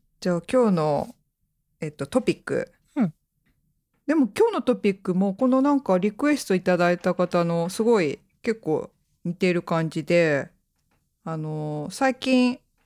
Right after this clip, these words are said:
Speaker 1: 最近っていうか、食べ物。
Speaker 2: うんうん。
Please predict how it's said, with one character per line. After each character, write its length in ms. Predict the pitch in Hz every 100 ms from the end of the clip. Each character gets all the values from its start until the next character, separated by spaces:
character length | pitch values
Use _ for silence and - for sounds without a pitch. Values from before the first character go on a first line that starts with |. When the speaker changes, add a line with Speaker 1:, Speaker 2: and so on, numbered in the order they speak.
| _ _ _ _ _ _ _ _ _ _ _
Speaker 1:
最 240 | - 247
近 180 | 254 277
っ 20 | 269
て 80 |
い 20 | 175
う 40 |
か、 300 | - 131 - -
食 120 | 220
べ 80 | 247
物。 360 | 247 165 113 - _ _ _ _ _ _
Speaker 2:
う 80 | 320
ん 140 | 330 226
う 80 | 240
ん。 260 | 202 170